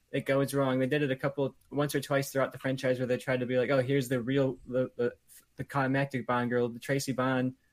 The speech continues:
you know. I think this is by, by far the most effective. I really buy their chemistry, and I really like the way that they ri-, write her character to have the impact on Bond. Like, she's the inspiration for the,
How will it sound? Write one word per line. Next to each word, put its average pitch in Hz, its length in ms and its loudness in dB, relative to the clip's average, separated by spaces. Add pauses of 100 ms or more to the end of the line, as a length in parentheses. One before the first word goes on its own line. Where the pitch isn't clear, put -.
(120)
you 127 100 2
know. 123 260 2 (340)
I 139 120 2
think 143 180 2
this 135 160 -4
is 139 80 2
by, 123 240 2
by 127 220 2
far 127 220 2
the 120 140 0 (120)
most 131 260 0
effective. 135 460 -4 (680)
I 123 260 0
really 139 260 4
buy 135 180 4
their 131 140 2
chemistry, 131 500 0
and 123 80 2
I 123 60 2
really 127 320 2 (160)
like 135 260 2
the 135 100 0
way 131 180 8
that 127 280 4 (560)
they 127 160 6
ri-, 123 240 0 (480)
write 139 300 2
her 143 80 0
character 135 340 0
to 123 80 -2
have 127 240 0
the 131 100 -2
impact 131 440 -2
on 127 220 0
Bond. 123 280 2
Like, 120 140 0
she's 139 240 -2
the 131 100 2
inspiration 127 480 0
for 131 160 -4
the, 120 240 0